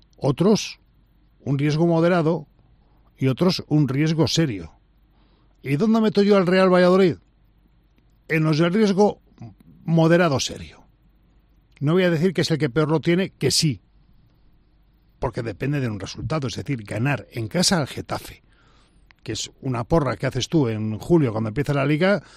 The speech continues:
y de los tres puntos posibles, los del Getafe en casa. Pero claro,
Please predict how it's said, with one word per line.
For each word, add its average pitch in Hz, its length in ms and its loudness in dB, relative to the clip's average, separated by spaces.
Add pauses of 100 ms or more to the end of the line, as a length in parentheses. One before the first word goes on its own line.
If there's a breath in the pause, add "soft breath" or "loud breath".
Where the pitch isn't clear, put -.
(280 loud breath)
y 139 80 -4
de 135 120 -2
los 135 160 -6
tres 185 180 0
puntos 202 340 0
posibles, 190 600 0 (800)
los 95 160 -8
del 98 100 -8
Getafe 117 380 -8
en 92 80 -10
casa. - 340 -12 (560 soft breath)
Pero 127 140 -2
claro, 147 300 0